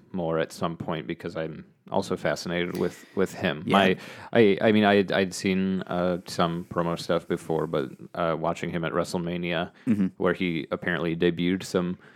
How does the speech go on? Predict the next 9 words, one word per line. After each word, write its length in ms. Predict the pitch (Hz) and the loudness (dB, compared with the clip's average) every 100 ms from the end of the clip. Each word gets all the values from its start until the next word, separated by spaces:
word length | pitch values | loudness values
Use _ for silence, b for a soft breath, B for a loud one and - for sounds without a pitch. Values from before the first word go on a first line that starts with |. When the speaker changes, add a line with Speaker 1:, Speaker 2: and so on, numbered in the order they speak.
| b b | b b
Speaker 1:
some 260 | - 92 95 | -4 2 6
new 340 | 95 92 92 | 6 6 4
Speaker 2:
Some 140 | - 147 | 4 6
Speaker 1:
powers 140 | 120 | 8
Speaker 2:
special 180 | 92 113 | 8 6
effects, 360 | 110 95 - - | 2 0 0 -2
yeah. 160 | 90 - _ | -2 -4 _
Speaker 1:
is, 360 | 101 98 90 - | 2 4 2 0
uh, 460 | 78 92 92 90 | 4 4 4 2